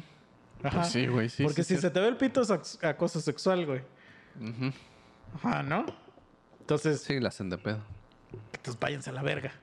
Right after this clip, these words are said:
Speaker 1: <laughs> O sea, váyanse a la verga. Si no quieren, o sea, es que ya todo lo que digamos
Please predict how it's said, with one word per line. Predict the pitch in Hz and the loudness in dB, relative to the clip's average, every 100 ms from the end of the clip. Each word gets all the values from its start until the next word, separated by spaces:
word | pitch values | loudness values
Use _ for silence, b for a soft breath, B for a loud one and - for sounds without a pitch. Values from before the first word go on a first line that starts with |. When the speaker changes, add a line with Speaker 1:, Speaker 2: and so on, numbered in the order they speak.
| - - - | -16 -10 -2
Speaker 1:
<laughs> | 220 | 2
O | 185 151 | 2 2
sea, | 254 156 143 143 131 - 156 B B B B - | 0 0 0 -2 -6 -10 -14 B B B B 0
váyanse | 151 151 | 0 2
a | 156 | 0
la | 147 | 2
verga. | 156 143 - | 0 -2 -8
Si | - 156 | -4 0
no | 165 196 190 | 2 2 2
quieren, | 214 196 196 185 226 B B B B B - - - - - - - - 190 | 4 4 2 0 -4 B B B B B -14 -14 -16 -20 -20 -20 -12 -6 -2
o | 170 | 0
sea, | 202 165 B 110 120 B - - - - - - 196 | 0 0 B -12 -12 B -20 -20 -20 -20 -20 -10 -2
es | 226 | -2
que | - 254 196 - 110 - | 2 2 0 -6 -8 -2
ya | 277 294 | 2 4
todo | 370 269 | 6 6
lo | 190 | 4
que | |
digamos | 170 170 220 330 370 | 4 4 2 0 -4